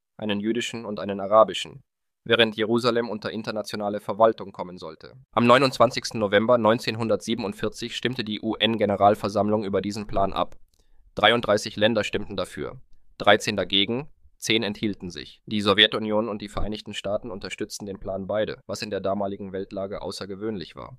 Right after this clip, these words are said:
Die jüdische Führung nahm den Plan an. Die arabische Welt lehnte ihn geschlossen ab.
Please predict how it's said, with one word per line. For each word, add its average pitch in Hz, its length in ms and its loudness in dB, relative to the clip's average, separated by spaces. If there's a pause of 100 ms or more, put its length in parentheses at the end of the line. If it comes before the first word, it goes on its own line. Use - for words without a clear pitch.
(120)
Die 110 80 2
jüdische 127 340 4
Führung 117 360 4
nahm 104 160 4
den 101 160 0
Plan 107 260 4
an. 67 320 -10
Die 104 80 8
arabische 107 480 6
Welt 104 240 6
lehnte 110 240 0
ihn 107 180 -2
geschlossen 104 460 -2
ab. 67 160 -6